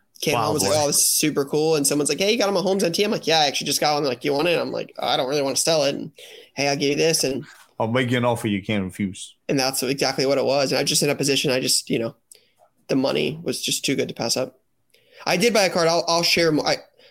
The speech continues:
Speaker 1: I'll share more about it this week. Um, but one of the biggest cards I've ever bought raw, it kinda goes against, like, the whole, like, hey, buying the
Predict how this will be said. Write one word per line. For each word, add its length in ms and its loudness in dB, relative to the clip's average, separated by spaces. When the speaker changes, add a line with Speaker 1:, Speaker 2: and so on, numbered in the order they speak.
Speaker 1:
I'll 120 2
share 240 2
more 180 2
about 180 2
it 120 -2
this 180 -2
week. 300 -4
Um, 540 -4
but 160 2
one 240 4
of 100 2
the 80 0
biggest 380 2
cards 260 0
I've 120 0
ever 180 2
bought 240 0
raw, 420 0
it 120 -8
kinda 220 0
goes 200 2
against, 340 2
like, 180 0
the 220 2
whole, 300 2
like, 180 0
hey, 240 2
buying 340 0
the 300 -2